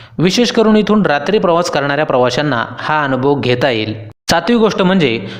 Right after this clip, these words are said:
जगप्रसिद्ध आयफेल टॉवर तुम्हाला माहीतच असेल. या आयफेल टॉवरला उभारण्यासाठी जेवढं पोलाद लागलं होतं, त्यापेक्षा सतरा पट जास्त पोलाद हा सागरी सेतू बनवण्यासाठी वापरण्यात आला आहे.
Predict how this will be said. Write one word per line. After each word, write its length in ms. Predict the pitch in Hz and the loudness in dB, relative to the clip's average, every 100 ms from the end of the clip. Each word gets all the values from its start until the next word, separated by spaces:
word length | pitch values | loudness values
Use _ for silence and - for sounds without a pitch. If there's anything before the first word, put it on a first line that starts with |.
| - 131 | -8 0
जगप्रसिद्ध 580 | 170 190 220 196 220 226 | 2 2 0 0 2 2
आयफेल 420 | - 165 185 180 | 2 0 0 0
टॉवर 300 | 180 185 190 | 2 2 2
तुम्हाला 260 | 165 151 156 | 2 2 0
माहीतच 380 | 147 143 175 139 | 0 -2 -2 0
असेल. 340 | 120 120 107 - - - | 0 -2 -6 -10 -8 0
या 160 | 160 | 2
आयफेल 400 | 226 214 180 214 190 | 2 2 0 0 2
टॉवरला 380 | 170 175 180 180 | 2 2 2 2
उभारण्यासाठी 680 | 151 147 156 151 165 170 | 2 2 0 0 0 0
जेवढं 300 | 151 143 143 | 2 2 2
पोलाद 360 | 156 143 139 139 | 0 -2 0 0
लागलं 320 | 127 135 196 | 0 0 0
होतं, 360 | 165 135 131 180 - - | 0 0 -2 -4 -8 -2
त्यापेक्षा 460 | 185 196 190 208 | 0 0 0 -2
सतरा 360 | 190 156 - 180 | -2 -4 -2 -4
पट 240 | 180 202 | 0 -2
जास्त 320 | 151 143 139 139 | 0 -2 -2 -4
पोलाद 440 | 170 160 120 110 - - | 0 0 0 -4 -10 -4
हा 160 | 165 208 | -2 0
सागरी 340 | 190 170 175 | -2 0 0
सेतू 280 | 165 175 190 | 0 0 0
बनवण्यासाठी 720 | 151 135 131 131 156 143 120 123 | 0 0 0 -2 -2 -2 -2 -2
वापरण्यात 580 | 143 139 160 151 135 120 | 0 0 2 0 0 0
आला 180 | 117 113 | 0 0
आहे. 180 | 104 | -2